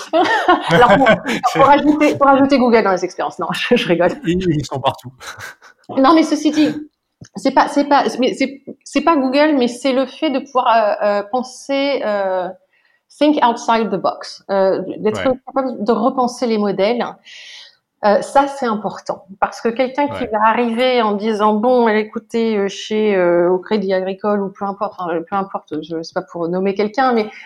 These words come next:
Speaker 1: euh, on
Speaker 2: Mhm.
Speaker 1: fait, on a ce type de, ou E D F, ou voilà, je, je, je prends juste des, des, des sociétés un peu plus traditionnelles françaises. Euh,
Speaker 2: Ouais.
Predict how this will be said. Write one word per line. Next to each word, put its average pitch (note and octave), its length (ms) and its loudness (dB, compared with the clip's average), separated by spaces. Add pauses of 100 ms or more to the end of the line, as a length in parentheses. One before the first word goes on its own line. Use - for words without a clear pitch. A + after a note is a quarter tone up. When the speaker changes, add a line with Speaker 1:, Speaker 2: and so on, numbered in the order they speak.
(140)
Speaker 1:
euh, F#3+ 380 2
on A3 180 2
Speaker 2:
Mhm. A3 120 0 (100)
Speaker 1:
fait, A3+ 320 4
on F3 280 0
a G#3+ 120 4
ce G#3+ 140 -4
type - 360 -10
de, E3+ 540 -2 (140)
ou D#3+ 180 -4
E D#3+ 60 -4
D E3+ 180 0 (140)
F, F#3 180 -20
ou E3+ 160 -6
voilà, B2 220 -6
je, D3+ 320 -10
je, - 120 -16 (160)
je - 120 -12
prends E3+ 100 -6
juste G3 320 -6
des, F3 160 2
des, F3 420 2 (300)
des F#3+ 100 -2
sociétés A3 380 -2
un G#3 120 2
peu G#3+ 120 -6
plus G#3+ 160 -8
traditionnelles G3+ 840 -2
françaises. C#4 500 0 (540)
Euh, F#3 240 0
Speaker 2:
Ouais. F3+ 160 0